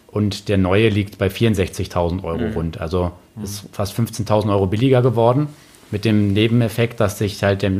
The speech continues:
Speaker 1: neue Mirai dann auch, äh, für den Umweltbonus qualifiziert.
Speaker 2: Ja.
Speaker 1: Ähm, das heißt, da können dann nochmal, ähm, siebentausendfünfhundert plus die eingesparte Mehrwertsteuer,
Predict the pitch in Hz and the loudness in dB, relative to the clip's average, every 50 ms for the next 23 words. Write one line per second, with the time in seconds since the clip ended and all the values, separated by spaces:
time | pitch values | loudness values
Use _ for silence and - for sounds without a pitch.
0 | 95 - 98 98 101 107 113 113 110 110 101 98 101 104 107 117 - - 107 107 | -4 -4 -4 0 0 2 2 2 0 2 2 2 2 4 2 0 0 -4 -4 -4
1 | 101 101 98 - 85 87 101 104 104 98 - - - - - 92 95 95 - - | -2 -2 -2 -2 0 0 2 2 0 -2 -6 -16 -14 -8 -6 -6 -6 -6 -4 -4
2 | 101 92 92 95 98 110 117 131 131 127 - 131 131 139 139 135 - - 117 117 | -4 -2 -2 -2 -2 0 2 2 2 2 2 2 4 4 4 2 0 -2 0 0
3 | 123 123 - 123 123 - - 123 127 135 135 - - - - - - - - 117 | 0 -2 -2 -6 -6 -4 0 0 0 0 0 -8 -20 -20 -20 -20 -20 -14 -12 -12
4 | - - - - _ _ - 104 104 104 101 101 104 101 95 101 95 - - 92 | -12 -12 -18 -20 _ _ -2 0 2 4 4 4 2 2 2 0 -2 0 0 2
5 | 95 104 104 98 - - 95 98 - 98 101 101 98 98 98 - 101 95 95 95 | 2 2 2 0 -2 -2 -4 -2 0 0 0 2 2 0 0 -2 0 0 2 2
6 | 98 98 98 98 98 101 98 - - 110 95 92 92 95 92 92 95 92 90 90 | 4 4 4 2 2 0 -4 -8 -8 -4 -2 0 2 2 2 2 0 0 -2 -6
7 | - _ _ _ - 101 98 95 101 98 - 98 92 95 101 98 95 98 98 98 | -14 _ _ _ -6 -4 -2 0 0 -2 0 2 2 4 4 2 2 2 4 4
8 | 98 95 98 - - - 98 95 - - 101 101 101 104 101 101 98 - - - | 4 2 0 -4 -6 -2 -2 -2 0 0 0 2 4 4 4 2 0 -4 -12 -14
9 | - _ - - 98 95 - 107 92 90 98 92 - - 95 92 - 95 92 90 | -16 _ -8 -8 -8 -6 -2 -2 -2 0 -2 -2 -4 -2 -2 -2 0 0 -2 0
10 | 92 98 98 - - 101 98 98 98 98 98 | 0 -2 -2 -2 -2 0 2 2 2 2 0